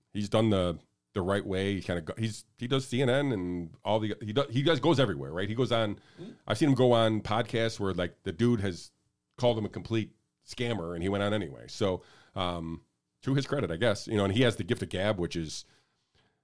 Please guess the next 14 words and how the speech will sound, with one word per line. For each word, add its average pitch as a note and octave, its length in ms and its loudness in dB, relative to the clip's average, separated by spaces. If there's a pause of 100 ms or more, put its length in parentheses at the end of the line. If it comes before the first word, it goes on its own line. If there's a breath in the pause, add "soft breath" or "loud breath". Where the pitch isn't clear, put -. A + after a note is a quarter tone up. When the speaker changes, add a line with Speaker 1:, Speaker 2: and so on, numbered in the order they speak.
(180)
Speaker 1:
must A#2+ 260 2
give A#2+ 120 4
him G#2+ 160 4
confidence G#2+ 500 -2
going F#2+ 220 -2
into G2 160 -4
these G2 380 -4
hostile G2 260 -4
situations, F#2+ 640 -4
knowing F#2 240 -2
that E2+ 120 -6
I E2+ 80 -4
can F2 120 -6
just, E2+ 260 -6